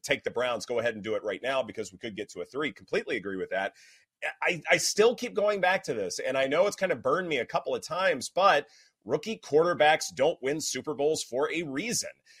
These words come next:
And this whole thing is brand new, and it's been super impressive, but especially if they're also dealing with wide receiver injuries, that's just not enough for me to believe that once you get to playoff football, which is different,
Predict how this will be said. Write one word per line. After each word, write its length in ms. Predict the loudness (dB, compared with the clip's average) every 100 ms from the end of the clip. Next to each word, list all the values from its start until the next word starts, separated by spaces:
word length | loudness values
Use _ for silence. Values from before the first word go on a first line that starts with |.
| _
And 160 | -2 0
this 200 | -2 -4 -4
whole 440 | 4 8 8 8 6
thing 360 | 4 2 0
is 140 | -2 -4
brand 440 | -2 2 4 4
new, 220 | 2 0
and 80 | 0
it's 100 | -4
been 160 | -8 -6
super 540 | -4 -4 -4 -2 0
impressive, 540 | 0 2 2 2 0 -8
but 80 | -8
especially 440 | -4 0 0 -2
if 60 | -2
they're 120 | 2
also 180 | 2 0
dealing 300 | -4 -2 -2
with 140 | -4 0
wide 260 | 2 2
receiver 500 | -2 -6 -6 -4 -2
injuries, 520 | -2 -4 -6 -6 -6 -8 -14 -16 4
that's 220 | 6 6
just 260 | 2 0 0
not 240 | 2 4
enough 240 | 4 4 2
for 100 | -2
me 140 | -2
to 80 | -2
believe 520 | -2 2 2 2 2
that 240 | 4 4 4
once 280 | 0 0
you 60 | -4
get 280 | 0 0 0
to 320 | -4 -2 -2 -8 _ -12 6
playoff 380 | 10 12 10 6
football, 520 | 2 -2 2 4 6
which 180 | 4 2
is 220 | 2 2
different, 680 | -2 6 6 6 0 -2 -6